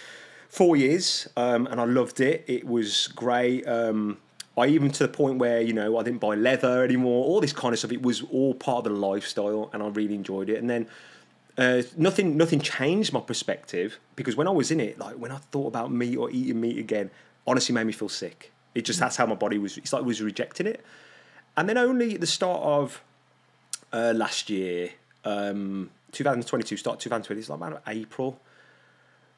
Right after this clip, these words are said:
Speaker 1: There's, I did a bit of research on this, but something was drawing me back to, like,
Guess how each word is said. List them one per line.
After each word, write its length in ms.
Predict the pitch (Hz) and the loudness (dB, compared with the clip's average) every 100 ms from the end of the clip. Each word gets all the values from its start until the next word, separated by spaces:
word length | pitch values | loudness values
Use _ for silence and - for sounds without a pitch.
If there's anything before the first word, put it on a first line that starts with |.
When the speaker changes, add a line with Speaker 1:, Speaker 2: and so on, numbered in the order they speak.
| _ _ _ _ - | _ _ _ _ -6
Speaker 1:
There's, 480 | 165 196 190 - - 156 | 0 0 2 0 -2 0
I 60 | |
did 100 | 214 | -2
a 20 | 220 | 0
bit 120 | 240 | 0
of 100 | 165 | 2
research 380 | 127 127 - - | 0 0 -2 -2
on 80 | 160 | -2
this, 140 | - | -2
but 100 | 131 | -2
something 480 | - 165 - 190 202 | -2 -2 -2 0 0
was 240 | 190 147 | 0 -2
drawing 360 | - 120 131 135 | -4 0 2 2
me 100 | 147 | 2
back 300 | 139 107 - | 0 -4 -4
to, 500 | 131 127 123 120 - _ _ - | 0 2 2 0 -4 _ _ -4
like, 300 | 113 107 | -2 -2